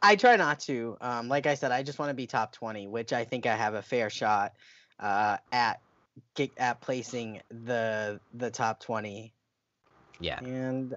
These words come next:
Speaker 1: I lost my other thought, so.
Speaker 2: <laughs> How's that, uh, how's that low-calorie <laughs> diet going for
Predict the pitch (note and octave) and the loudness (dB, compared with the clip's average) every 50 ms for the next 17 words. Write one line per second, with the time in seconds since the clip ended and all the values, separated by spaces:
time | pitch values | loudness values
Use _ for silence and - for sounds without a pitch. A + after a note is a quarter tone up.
0 | - - B2+ C3+ C3+ C3 C3 A#2+ B2 B2+ A#2+ - - - C3+ B2+ C3 C3+ C3 B2 | -10 -8 -4 -4 -2 -2 -2 -2 -4 -4 -6 -6 -6 -4 -2 0 2 2 2 0
1 | A2 G2+ - - G2 A2 A2 G#2+ _ _ - - - - - - A2+ A2+ - - | -2 -4 -4 -8 -8 -8 -8 -10 _ _ -20 -18 -14 -12 -10 -10 -10 -10 -10 -8
2 | - - - - G4 - - - - - - - - E4 - - - _ _ _ | -6 -2 2 4 4 4 2 2 0 0 0 0 -6 -6 -6 -6 -12 _ _ _
3 | _ _ _ _ _ _ - _ _ _ _ _ _ - D#4 D#4+ E4 D#4 D4 C#4+ | _ _ _ _ _ _ -20 _ _ _ _ _ _ -8 -6 -4 -4 -2 -4 -4
4 | B3+ - - - C3 A#2+ B2+ B2 A#2 A2+ A#2+ A2+ A2 G#2+ G#2 G2+ G2+ G2 F#2+ F#2 | -6 -6 -4 -2 0 0 0 0 0 2 4 4 4 4 2 2 2 2 0 0
5 | F2+ D#2 - - - E2+ - - - B2 B2+ A2+ G2+ G#2+ A2 F2+ E2 A2 G#2+ G#2 | 0 -2 -6 -10 -16 -20 -18 -10 -6 -6 -6 -4 -2 0 0 0 2 0 0 4
6 | - - E3 D#3 D3+ - G3+ D3 A#2+ G#2 - G#2 G#2 C3 A#2+ G2 - - F#2+ F#2 | 6 6 6 6 6 4 2 0 0 0 0 0 2 2 0 -2 -2 -6 -8 -8
7 | F2+ F2+ - - | -8 -8 -6 -6